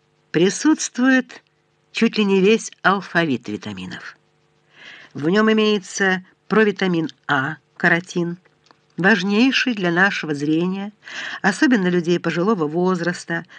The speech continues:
склонных к заболеванию глаз, кератитом, и обеспечивающий нормальное состояние нежнейших слизистых оболочек, носа, глотки, гортани, лёгких, бронхов,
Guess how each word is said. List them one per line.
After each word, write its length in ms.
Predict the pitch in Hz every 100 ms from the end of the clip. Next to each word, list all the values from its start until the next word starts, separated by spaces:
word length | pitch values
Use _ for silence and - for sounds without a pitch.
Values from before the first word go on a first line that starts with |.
| -
склонных 800 | - - 202 285 262 254 247 233
к 160 | -
заболеванию 760 | 156 165 165 151 185 214 175 143
глаз, 640 | 139 143 131 170 185 - - _ _ _ _ _ _ _ _ _ _
кератитом, 920 | 190 214 208 190 - 156 - 160 156 - _ _ _ _ _ - - -
и 80 | 220
обеспечивающий 1040 | 240 226 - 294 285 269 247 247 226 -
нормальное 540 | 226 208 208 285 285 208
состояние 800 | 185 180 165 214 240 220 196 180 - - - -
нежнейших 680 | 190 180 214 254 247 220 -
слизистых 540 | 190 220 190 185 185
оболочек, 760 | 180 180 170 151 139 - 113 - _ -
носа, 600 | 180 196 196 185 - 185
глотки, 560 | 151 170 185 180 -
гортани, 880 | 170 208 220 _ 180 190 180 165 165 - - -
лёгких, 720 | 247 247 262 240 - - 135
бронхов, 800 | 147 170 240 226 185 - 131 -